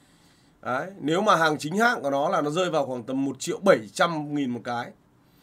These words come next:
Đấy, nhưng mà nếu mà mua cái hàng fake ấy, thì nó chỉ có hai trăm tám một cái thôi. Nếu mà mua hai cái còn được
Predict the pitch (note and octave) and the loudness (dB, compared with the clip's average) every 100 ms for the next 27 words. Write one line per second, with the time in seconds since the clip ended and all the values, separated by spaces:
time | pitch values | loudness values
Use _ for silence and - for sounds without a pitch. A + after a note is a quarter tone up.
0 | _ _ _ A#2 C3 D#3+ G3 F3 E3 D3 | _ _ _ -2 -2 -2 -4 -4 0 2
1 | C#3 C#3 E3+ D#3+ D#3 E3+ E3 D#3+ D#3+ D3 | 2 0 2 2 2 2 2 2 2 2
2 | C3+ B2+ B2 A#2 A3+ A#3 G#3 G#2+ - B2+ | 2 -4 -6 0 0 0 -6 -12 -12 -8
3 | B2+ D3+ D#3 B2 A2+ B2 D3 F#3+ - D3+ | -4 -4 -4 -4 -4 0 0 -2 -4 2
4 | F3 F3 E3+ - C#3+ A#3 A3+ C#3+ C3+ F3+ | 4 2 -2 4 4 4 -2 -4 -4 -6
5 | E3 _ _ _ _ - D#3 F3 F3+ F3+ | -12 _ _ _ _ -6 -2 0 2 4
6 | E3 E3 D3 C#3+ F3 D3+ | 6 4 2 0 0 -8